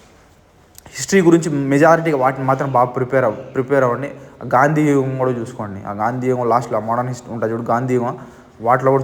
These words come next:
చూసుకోండి. నేను పైన పైన చెప్తున్నాను, నాకు గుర్తుండే మైండ్లో ఉండేట్టు చెప్తాను మీకు.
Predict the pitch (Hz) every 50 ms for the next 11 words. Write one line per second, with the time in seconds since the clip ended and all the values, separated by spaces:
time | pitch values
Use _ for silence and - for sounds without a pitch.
0 | 131 135 127 - - 120 123 127 135 147 151 160 156 156 151 160 165 156 170 165
1 | 160 - 151 139 - 147 139 135 131 123 123 123 131 131 147 147 139 135 131 123
2 | 123 135 139 143 139 131 131 127 123 127 127 123 110 - - 117 104 95 92 -
3 | -